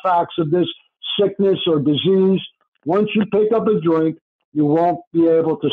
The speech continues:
stop. And when you can't stop, you wind up drunk, and then we keep doing it over and over and over again. So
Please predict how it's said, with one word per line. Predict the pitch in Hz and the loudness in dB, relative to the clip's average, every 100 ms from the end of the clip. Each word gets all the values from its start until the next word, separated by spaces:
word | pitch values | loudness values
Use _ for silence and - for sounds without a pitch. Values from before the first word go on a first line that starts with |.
| - | -4
stop. | 156 143 107 - _ _ _ _ _ - | -2 -2 -2 -8 _ _ _ _ _ -6
And | 147 | 0
when | 165 170 | 2 2
you | 165 | 0
can't | - 190 202 196 | 0 0 0 -2
stop, | - 208 226 226 | -2 0 0 -2
you | 170 160 | -2 0
wind | 170 175 170 | 2 2 2
up | 165 151 | 0 -2
drunk, | 147 190 233 233 _ _ | -2 0 0 -4 _ _
and | 151 165 | -2 0
then | 175 | 2
we | 170 165 | 0 2
keep | 190 147 | 0 0
doing | 160 196 208 | 0 2 4
it | 208 | 2
over | 175 180 175 | 2 2 2
and | 185 | 2
over | 180 185 175 | 2 2 0
and | 180 | 0
over | 190 180 151 | 2 2 0
again. | 147 147 120 - _ _ | 0 0 -2 -8 _ _
So | - 156 147 | -2 0 0